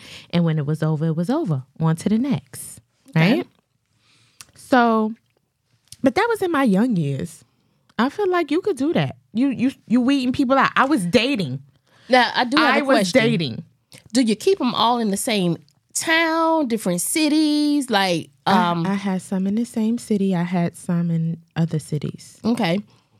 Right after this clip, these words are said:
Speaker 2: And it's funny that you say that because just recently, very recent, I'm not gonna out my cousin, but, um, she had a little get together.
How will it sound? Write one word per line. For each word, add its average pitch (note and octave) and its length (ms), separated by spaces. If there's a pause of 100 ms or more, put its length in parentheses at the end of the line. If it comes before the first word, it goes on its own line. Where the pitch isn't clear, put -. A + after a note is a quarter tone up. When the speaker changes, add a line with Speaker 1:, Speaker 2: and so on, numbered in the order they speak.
(600)
Speaker 2:
And G#3 140
it's F#3 120
funny A#3+ 220
that G3 180
you F3+ 60
say C4 240
that F3+ 180
because E3 540
just G3 420
recently, F#3 720 (880)
very F#3+ 380
recent, F3 600
I'm F3 140
not E3 180
gonna E3+ 240
out E3 300 (460)
my B3 120
cousin, F3+ 520 (400)
but, F#3+ 160
um, E3 320
she A3 220
had G3 140
a F#3+ 60
little G3 160
get G#3 220
together. E3+ 480